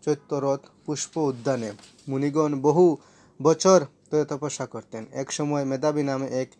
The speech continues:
ঋষি কুমার সেখানে তপস্যা করতেন।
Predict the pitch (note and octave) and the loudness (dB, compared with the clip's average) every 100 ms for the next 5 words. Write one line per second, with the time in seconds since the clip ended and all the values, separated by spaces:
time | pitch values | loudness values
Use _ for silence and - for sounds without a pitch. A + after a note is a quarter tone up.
0 | _ _ - C#3+ - C3+ A2+ C3+ C3 C3+ | _ _ -4 -2 -2 -4 -6 -6 -2 -2
1 | C3 _ _ - D3+ D3+ D#3 D3 D#3 E3+ | -2 _ _ -8 -6 -4 -4 -4 -6 -6
2 | - C3+ A#2 - G#2+ | -4 -4 -6 -8 -12